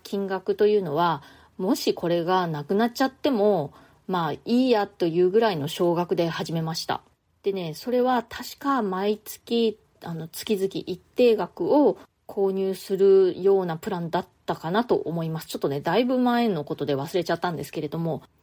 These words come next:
で、その私の初めての投資なんですけれどもね、何ヶ月か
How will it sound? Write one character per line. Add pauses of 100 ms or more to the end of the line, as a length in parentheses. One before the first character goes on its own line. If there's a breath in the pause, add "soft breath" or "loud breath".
(280)
で、
そ
の
私
の
初
め
て
の
投
資
な
ん
で
す
け
れ
ど
も
ね、 (580 loud breath)
何
ヶ
月
か